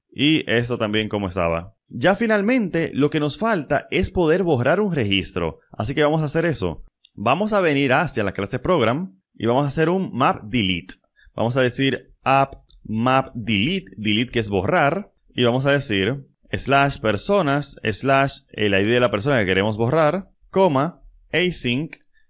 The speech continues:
y vamos a traer aquí el I D de la persona que queremos borrar y el application D B context para poder comunicarnos con la base de datos,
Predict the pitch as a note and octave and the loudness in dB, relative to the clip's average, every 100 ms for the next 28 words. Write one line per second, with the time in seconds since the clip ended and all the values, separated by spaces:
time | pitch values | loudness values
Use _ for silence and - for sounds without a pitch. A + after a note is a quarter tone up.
0 | _ - A2+ A2+ C3 C3 C3 C3 C3+ C3 | _ -2 0 2 0 2 2 2 2 -2
1 | C3 - - G#2 G2+ A2 B2+ A#2+ G#2+ G#2 | -2 -4 -2 2 2 2 2 2 0 -2
2 | C#3+ G#2+ F#2+ G2+ G#2+ C3 D#3 E3 - B2+ | 0 0 0 0 0 0 2 2 0 2
3 | A#2 G#2 G2+ G2+ G2+ G#2 G#2 G#2 D#3+ C3 | 2 2 0 -2 -4 -2 -2 0 -2 -2
4 | D#3 G#2+ F#2+ - F#2 - A2 G#2+ A2+ B2 | -4 -2 -2 0 0 0 -4 -4 -2 -2
5 | G#2 G2 F#2+ F2+ G2 G#2 C#3 C#3 E3 - | -2 -2 0 0 0 0 0 0 -4 -6
6 | - | -14